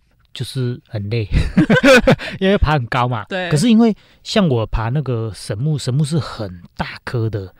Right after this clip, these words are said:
Speaker 2: 对。
Speaker 1: 那个台湾山虽然它也很大棵，可是它是长很高，
Speaker 2: 高。
Speaker 1: 它不会长很胖。我们讲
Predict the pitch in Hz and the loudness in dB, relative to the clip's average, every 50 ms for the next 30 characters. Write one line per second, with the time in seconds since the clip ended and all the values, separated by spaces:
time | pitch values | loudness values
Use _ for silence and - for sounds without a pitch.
0 | _ _ _ - 180 165 165 170 175 180 - _ _ _ 196 190 - 165 143 120 | _ _ _ -6 -4 -4 -4 -4 -6 -10 -12 _ _ _ -2 0 2 0 0 -2
1 | - _ _ - - - 131 135 147 160 165 160 143 160 170 156 - 170 160 131 | -4 _ _ -8 -4 -2 0 2 2 2 2 2 2 2 0 2 2 2 2 2
2 | 107 101 110 113 135 127 117 107 95 - 104 92 90 - 131 117 104 - - 113 | 0 -2 -4 -2 0 0 0 0 -2 -6 -8 -8 -6 -6 -6 -6 -8 -8 -6 -6
3 | 104 107 104 - - 104 92 135 143 - 123 120 113 - 143 131 117 - - 107 | -6 -6 -6 -6 -8 -6 -4 -4 -4 -2 -4 -6 -4 -4 -6 -6 -6 -6 -6 -6
4 | 104 101 104 101 95 87 - - 101 101 92 - 180 175 - - 123 123 - - | -6 -4 -6 -8 -10 -12 -10 -10 -8 -6 -2 0 0 2 2 2 2 2 0 -2
5 | 101 95 95 92 90 90 87 - _ - - - - 95 87 95 107 113 107 107 | -4 -4 -6 -8 -8 -10 -14 -18 _ -6 -4 -4 -4 -4 -6 -12 -12 -10 -8 -6
6 | 110 107 202 | -4 -4 -2